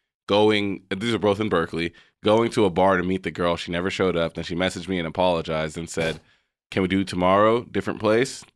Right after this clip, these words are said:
different time?" And I said, "Of course." And I went to that place, and she didn't show up again. And then I said, "Hey,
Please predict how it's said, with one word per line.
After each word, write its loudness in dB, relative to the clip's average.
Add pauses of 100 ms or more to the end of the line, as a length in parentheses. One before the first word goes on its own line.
(140)
different -6
time?" 0
And -8
I -6
said, -4
"Of -8
course." 0 (240)
And -4
I 2
went 2
to 0
that 0
place, -2
and -8
she -6
didn't -2
show 0
up -6
again. -2
And -6
then -4
I -4
said, -6
"Hey, 2